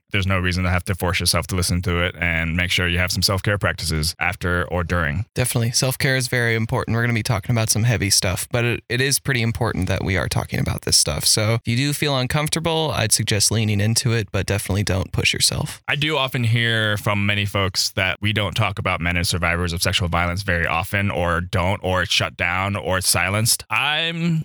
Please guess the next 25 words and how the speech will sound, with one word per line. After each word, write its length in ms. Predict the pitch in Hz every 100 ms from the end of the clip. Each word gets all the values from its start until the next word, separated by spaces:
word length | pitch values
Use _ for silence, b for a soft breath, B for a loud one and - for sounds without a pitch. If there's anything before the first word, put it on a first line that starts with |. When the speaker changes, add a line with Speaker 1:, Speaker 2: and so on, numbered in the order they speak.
| -
Speaker 1:
I 60 | 135
think 160 | 185
it 60 | 175
really 400 | 165 147 135 117
depends, 540 | 107 120 113 104 98
and 60 | 104
I'm 60 | 104
glad 180 | 113
we're 100 | 104
having 200 | 98 101 98
this 100 | -
conversation 500 | 90 98 101 95 95
'cause 160 | 101
there's, 140 | 107 107
there's 320 | 95 120 127
a 80 | 139
lot 160 | 135
of 40 | 117
nuances 460 | 110 110 104 101
here 380 | 98 98 95 95
that 160 | 95 92
I 80 |
think 180 | 92 101
are 80 | 95
important 560 | 90 - 98 - 95